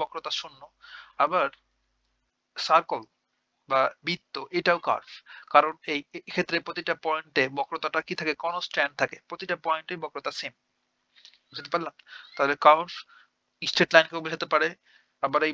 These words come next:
বক্ররেখাকেও বোঝাতে পারে এবং বৃত্তও হইতে পারে। But আমরা ম্যাথমেটিক্যালি কিভাবে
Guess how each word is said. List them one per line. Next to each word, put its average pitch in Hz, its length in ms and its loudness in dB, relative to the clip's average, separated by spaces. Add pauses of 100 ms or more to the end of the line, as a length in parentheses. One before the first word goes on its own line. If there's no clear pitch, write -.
বক্ররেখাকেও 156 720 -2
বোঝাতে 151 260 -10
পারে 180 140 0 (100)
এবং 160 120 -14 (120)
বৃত্তও 143 360 -8
হইতে 165 240 -8
পারে। 117 140 -6 (500)
But 165 160 4
আমরা 180 200 0
ম্যাথমেটিক্যালি 180 640 0
কিভাবে 165 200 -4